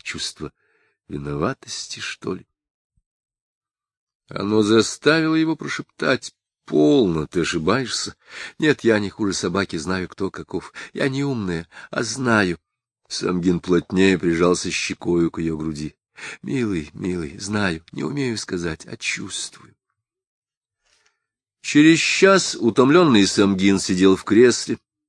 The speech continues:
и курил, прихлёбывая вино. Среди глупостей, которые наговорила ему Дуняша за этот час, в памяти Самгина осталось только одно. «Вот когда я стала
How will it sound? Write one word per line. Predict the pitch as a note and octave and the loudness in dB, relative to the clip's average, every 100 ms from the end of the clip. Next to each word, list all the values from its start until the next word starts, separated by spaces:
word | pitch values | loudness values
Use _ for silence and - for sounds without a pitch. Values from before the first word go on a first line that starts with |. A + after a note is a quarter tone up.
| _ | _
и | - - | -8 -2
курил, | F#2 F#2+ B2+ B2 | 2 4 4 0
прихлёбывая | G2 F2 F2+ F2+ F#2 F#2 F2+ | -4 -4 0 0 2 2 2
вино. | F2 E2+ E2 E2 - _ _ _ _ _ _ _ _ _ _ | 2 -2 -2 -4 -8 _ _ _ _ _ _ _ _ _ _
Среди | - - C#3 | -10 -4 2
глупостей, | D3+ F3 G#3 A#2+ - - G2+ | 2 4 2 2 -2 2 2
которые | G#2 G2 G2+ G2+ | 4 6 6 6
наговорила | G2+ G2+ C3 F3+ | 6 6 6 6
ему | A2+ F#2+ | 6 4
Дуняша | F2+ F#2+ F#2+ F#2 F2+ F#2 | 4 4 4 4 2 2
за | F2+ | 2
этот | F2 F2 | 2 -2
час, | - - F#2 F2 F2 - - _ _ | -8 -2 0 0 -4 -8 -14 _ _
в | - - | -18 -4
памяти | - F3+ F#3+ F3 | 2 2 2 -4
Самгина | E3+ - E3 E3 E3 | -6 -6 -6 -4 -2
осталось | D#3+ - D3+ C#3+ C3+ - | -4 -4 -2 -2 -4 -4
только | C3+ A2+ A2 | -4 -4 -4
одно. | F#2 F2+ E2+ _ _ _ _ _ _ _ _ _ | -4 -6 -8 _ _ _ _ _ _ _ _ _
«Вот | - - C3+ _ - - _ _ _ _ | -2 0 0 _ -20 -20 _ _ _ _
когда | - A2+ A2+ G2+ G#2 G#2 | -10 -6 -6 -2 0 0
я | G#2 G#2 | 0 -2
стала | G#2+ - - G2 G2 G2 G#2+ | -6 -10 -4 -2 -2 -4 -8